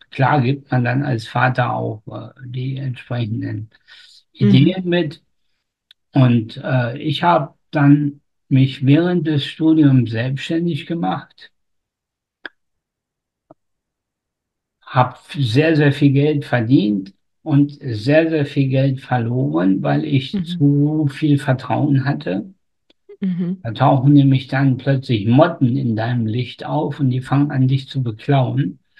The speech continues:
Speaker 2: Mhm.
Speaker 1: Das hab ich
Speaker 2: Die haben,
Speaker 1: auch.
Speaker 2: nennen
Speaker 1: Ja.
Speaker 2: sich Freunde, ne?
Speaker 1: Ja, ja, genau. Ich hab damals eine Million zweihunderttausend D-Mark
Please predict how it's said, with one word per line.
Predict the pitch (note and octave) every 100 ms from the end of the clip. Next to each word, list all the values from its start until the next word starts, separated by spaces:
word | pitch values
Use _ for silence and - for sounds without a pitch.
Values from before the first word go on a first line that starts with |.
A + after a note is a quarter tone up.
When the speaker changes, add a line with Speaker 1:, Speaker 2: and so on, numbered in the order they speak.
| - -
Speaker 2:
Mhm. | G3 F3 F#3 G3+
Speaker 1:
Das | B2+
hab | A#2
ich | A#2 -
Speaker 2:
Die | B2
haben, |
Speaker 1:
auch. | D#3+ F#3+ - - -
Speaker 2:
nennen | E3+ F3 B3+
Speaker 1:
Ja. |
Speaker 2:
sich | G#3+ A3
Freunde, | - - F3 A3 F#3 E3+ -
ne? | F#3 F#3 -
Speaker 1:
Ja, | C3 D3 E3
ja, | F3 F3+
genau. | E3+ D3 C3 C#3 D#3+ - - _ - -
Ich | C#3
hab | C#3+
damals | C#3+ D3 D3 C#3+ C#3
eine | B2+ D3 D#3+
Million | C#3+ C#3 C#3 D3 C#3+
zweihunderttausend | - C#3+ D3 C#3 C3 C3+ C#3 C#3 B2 A2+
D-Mark | C3 D3 D#3+ E3 C#3+